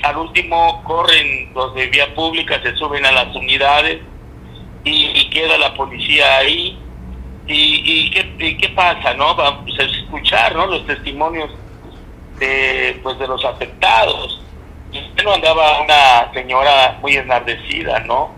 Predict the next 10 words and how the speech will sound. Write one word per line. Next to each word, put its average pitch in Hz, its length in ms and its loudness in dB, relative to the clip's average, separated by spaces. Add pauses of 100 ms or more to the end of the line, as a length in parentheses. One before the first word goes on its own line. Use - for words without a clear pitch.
(720)
Que, 131 640 0 (100)
pues, 135 200 -4 (140)
eh, 123 500 0
como 127 440 0
escuchan 139 540 -2
ustedes 143 320 -2
el 120 100 -14
testimonio, 143 640 -2 (200)
costeña, 151 840 2 (600)
eh, 127 1040 0